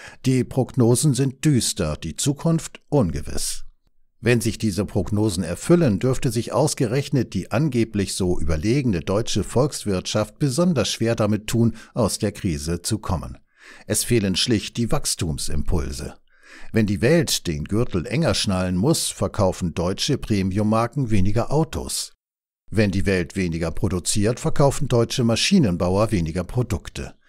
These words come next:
Deutschlands ökonomisches Rückgrat ist auf eine stabile Weltwirtschaft und eine stabile Nachfrage angewiesen und nicht krisenfest.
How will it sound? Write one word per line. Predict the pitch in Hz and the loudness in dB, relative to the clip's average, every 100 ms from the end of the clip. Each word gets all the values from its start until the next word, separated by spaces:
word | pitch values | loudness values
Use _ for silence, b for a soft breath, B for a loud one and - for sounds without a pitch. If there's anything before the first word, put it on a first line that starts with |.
| B B B | B B B
Deutschlands | 110 113 - - 170 - | 2 4 2 4 4 4
ökonomisches | - 107 98 123 156 175 101 - | 0 0 2 4 2 2 2 2
Rückgrat | 165 - - 95 - | 0 0 -2 0 -2
ist | 87 - | -6 -6
auf | 85 | -4
eine | 87 85 | -2 -2
stabile | - 95 80 113 113 | -2 -2 0 0 0
Weltwirtschaft | 95 98 - 110 110 - 127 127 - | 0 0 0 0 2 2 0 -2 -2
und | 147 170 | 0 0
eine | 113 117 | -2 -2
stabile | - 107 98 85 | 0 -2 -2 -2
Nachfrage | 85 123 - - 87 87 - | 0 0 0 -2 -2 -2 -4
angewiesen | 113 165 135 90 95 85 92 78 | 0 0 2 2 0 0 -2 -4
und | 98 - | -6 -2
nicht | 104 - - | -2 -2 -6
krisenfest. | 139 135 113 76 71 - - - | -2 -2 -2 -6 -6 -6 -10 -16